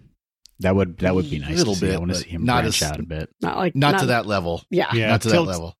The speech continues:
Speaker 4: Teal'c remains Teal'c. I mean,
Speaker 1: Yeah.
Speaker 2: He gets hair eventually.
Speaker 3: Yeah.
Speaker 2: <laughs>
Speaker 1: I've seen every so often when I'm flipping through the, like, the T V channels on the YouTube, uh, T V app,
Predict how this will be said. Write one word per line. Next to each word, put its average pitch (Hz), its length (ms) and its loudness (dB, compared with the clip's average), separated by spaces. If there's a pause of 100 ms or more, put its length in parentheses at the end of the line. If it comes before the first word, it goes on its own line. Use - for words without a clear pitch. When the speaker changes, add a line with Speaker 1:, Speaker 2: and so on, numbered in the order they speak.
(100)
Speaker 4:
Teal'c 147 280 0
remains 101 400 2
Teal'c. 90 360 -4
I 101 60 -2
mean, 92 260 -2 (560)
Speaker 1:
Yeah. 73 260 -8 (580)
Speaker 2:
He 160 80 -2
gets 156 160 2
hair 123 200 2
eventually. 90 520 -4 (720)
Speaker 3:
Yeah. 175 180 -2 (800)
Speaker 2:
<laughs> - 0 - (840)
Speaker 1:
I've 156 160 2
seen 113 400 2
every 117 220 2
so 110 180 0
often 92 280 0
when 87 80 0
I'm 85 120 -4
flipping 87 340 -4
through 80 480 -6
the, 78 400 -2 (100)
like, - 140 -6
the 87 80 -2
T 80 180 -2
V 78 140 -4
channels 80 500 -4
on 78 200 -6
the 76 340 -8 (460)
YouTube, 82 480 -4
uh, 76 300 -4
T 87 200 -2
V 85 220 2
app, 87 260 -2